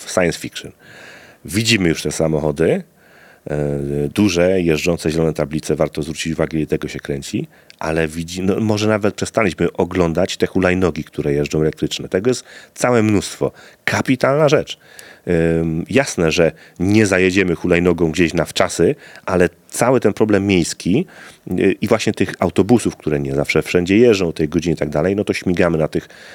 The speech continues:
hulajnogach, na rowerkach. W miastach dużych to się super, y, rozwija.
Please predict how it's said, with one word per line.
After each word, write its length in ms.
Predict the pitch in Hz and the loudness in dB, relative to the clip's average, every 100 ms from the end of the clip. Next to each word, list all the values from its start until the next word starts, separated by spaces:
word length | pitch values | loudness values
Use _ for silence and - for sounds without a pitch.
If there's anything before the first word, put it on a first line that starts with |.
| - - | -20 -4
hulajnogach, 540 | 92 85 85 82 80 | 0 2 2 0 0
na 120 | 82 | 0
rowerkach. 500 | 82 76 73 - 69 - _ | 0 0 -2 -4 -12 -16 _
W 160 | - 85 | -10 0
miastach 400 | 117 110 98 87 | 0 2 -2 -2
dużych 480 | 90 82 113 196 - - _ | -2 2 2 0 -8 -20 _
to 80 | - | -4
się 140 | - | -4
super, 420 | - - - 82 80 _ - - - | -4 -2 0 0 -2 _ -20 -12 0
y, 140 | 85 | 2
rozwija. 460 | 92 82 78 71 | 2 0 -2 -2